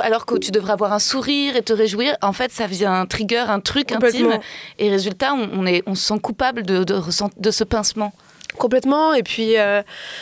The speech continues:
Speaker 2: c'est un peu, c'est, j'avais un peu honte d'en parler parce que c'est, j'avais l'impression de co-, cocher tellement tous les clichés de la meuf de trente piges qui va absolument tomber enceinte. Et, et c'est terrible que ce soit devenu un stigmate, euh,
Speaker 1: Ouais.
Speaker 2: d'avoir envie d'être mère. C'est quand même une
Speaker 1: Ouais.
Speaker 2: belle,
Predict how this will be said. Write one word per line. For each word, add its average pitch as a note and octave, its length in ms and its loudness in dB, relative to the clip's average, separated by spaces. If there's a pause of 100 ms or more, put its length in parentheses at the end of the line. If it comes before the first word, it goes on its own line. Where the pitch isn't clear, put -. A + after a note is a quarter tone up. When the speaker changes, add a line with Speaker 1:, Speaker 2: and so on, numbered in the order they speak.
(300)
Speaker 2:
c'est - 200 0
un A#3 80 2
peu, A3+ 220 0 (340)
c'est, - 200 -8 (240)
j'avais A3 160 2
un A3 80 2
peu A#3 220 0
honte D#4+ 240 6
d'en A3 160 2
parler D#4 400 4
parce A#3+ 160 0
que - 80 -2
c'est, G#3+ 160 -2
j'avais G#3+ 280 2
l'impression A3 300 0
de A#3+ 120 2
co-, A#3+ 260 0 (140)
cocher B3+ 260 0
tellement C#4 280 2
tous - 140 -2
les B3+ 100 2
clichés A#3+ 340 0
de A3+ 80 -2
la A3 80 2
meuf A3 180 2
de G#3+ 60 0
trente A#3 280 0
piges C4 240 0
qui G3+ 100 -6
va G3 80 4
absolument A3 340 0
tomber A3+ 180 0
enceinte. B3+ 480 0 (960)
Et, G3 300 2
et A3 40 2
c'est A3 140 0
terrible C#4+ 280 2
que C#4 120 2
ce A#3 80 -2
soit B3 140 0
devenu A3+ 240 2
un A3 60 4
stigmate, B3 600 0
euh, G#3 320 6
Speaker 1:
Ouais. F#3+ 60 -2
Speaker 2:
d'avoir G#3 240 2
envie G#3+ 160 2
d'être A3+ 200 2
mère. C4+ 260 2
C'est - 120 -2
quand A3+ 100 0
même A3 100 2
une G#3+ 60 4
Speaker 1:
Ouais. F#4 140 4 (120)
Speaker 2:
belle, A3 40 2